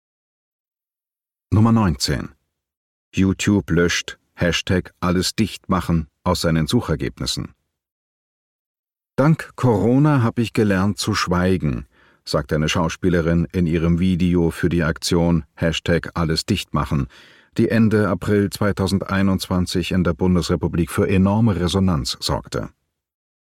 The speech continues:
Und über zehn Millionen Videoaufrufe innerhalb von achtundvierzig Stunden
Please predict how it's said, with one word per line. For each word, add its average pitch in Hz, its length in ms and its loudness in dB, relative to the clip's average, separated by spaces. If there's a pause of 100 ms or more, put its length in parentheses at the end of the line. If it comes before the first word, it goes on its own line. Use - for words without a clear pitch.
(200)
Und 120 180 0
über 147 300 2
zehn 139 260 4
Millionen 113 500 4
Videoaufrufe 98 1000 0
innerhalb 95 420 2
von 85 200 0
achtundvierzig 87 800 -2
Stunden 87 560 2